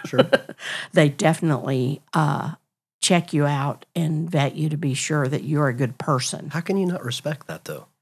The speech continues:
Speaker 2: Well,
Speaker 1: I mean,
Speaker 2: you
Speaker 1: that
Speaker 2: have to
Speaker 1: approach
Speaker 2: res-,
Speaker 1: is respectful.
Speaker 2: you have to respect that.
Speaker 1: Yeah.
Speaker 2: And, uh,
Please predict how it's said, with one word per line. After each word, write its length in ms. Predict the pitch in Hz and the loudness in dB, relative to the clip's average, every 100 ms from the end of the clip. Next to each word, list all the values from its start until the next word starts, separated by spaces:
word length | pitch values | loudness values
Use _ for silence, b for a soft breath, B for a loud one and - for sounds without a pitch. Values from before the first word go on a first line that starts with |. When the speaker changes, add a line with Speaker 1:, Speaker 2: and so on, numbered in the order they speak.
| - | 4
Speaker 2:
Well, 100 | 202 | 6
Speaker 1:
I 20 | |
mean, 80 | 180 | 8
Speaker 2:
you 60 | |
Speaker 1:
that 80 | 165 170 | 8 6
Speaker 2:
have 100 | - | 6
to 60 | |
Speaker 1:
approach 120 | 180 | 6
Speaker 2:
res-, 120 | 160 135 | 4 4
Speaker 1:
is 160 | 117 | 2
respectful. 540 | 120 - 180 - - - | 0 0 -2 -2 -2 2
Speaker 2:
you 80 | |
have 280 | 196 233 240 | 4 4 0
to 80 | - | 0
respect 520 | 147 143 - 135 - | 0 0 -2 -4 -4
that. 400 | - 71 - - - _ _ _ | -6 -8 -6 -8 -8 _ _ _
Speaker 1:
Yeah. 240 | 156 160 139 | 2 4 6
Speaker 2:
And, 280 | 143 143 - - - | 4 0 -4 -10 -4
uh, 400 | 160 151 - | -2 -2 -8